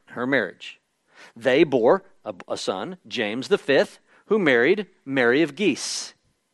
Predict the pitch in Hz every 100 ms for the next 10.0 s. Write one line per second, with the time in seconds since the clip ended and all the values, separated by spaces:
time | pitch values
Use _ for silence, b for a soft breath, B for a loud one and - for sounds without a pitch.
0 | _ - 104 110 143 127 180 127 - -
1 | - - - _ _ _ B B B B
2 | 98 190 220 156 127 123 151 196 b b
3 | - 131 120 165 190 _ _ 127 123 113
4 | 175 - - 120 143 - 247 - - -
5 | - _ _ _ _ _ _ _ _ -
6 | 135 131 - b b b 127 165 233 156
7 | 156 - - - 143 160 139 107 90 110
8 | 175 _ _ 135 120 123 117 120 175 -
9 | 135 98 117 175 _ _ 107 104 139